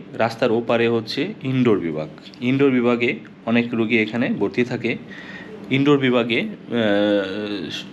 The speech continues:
সর্বোচ্চ চল্লিশ জন রোগী এখানে ব-, ভর্তি থাকতে পারে। এখানে ছোট বড় সব ধরনের চিকিৎসাই করা হয়,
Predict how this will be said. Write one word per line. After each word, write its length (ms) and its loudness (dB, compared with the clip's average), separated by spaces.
সর্বোচ্চ 520 0
চল্লিশ 340 4
জন 260 0
রোগী 280 0
এখানে 420 -2
ব-, 500 2
ভর্তি 360 0
থাকতে 300 -2
পারে। 280 0
এখানে 340 2
ছোট 260 -2
বড় 300 4
সব 240 -4
ধরনের 200 0
চিকিৎসাই 420 0
করা 240 2
হয়, 280 -2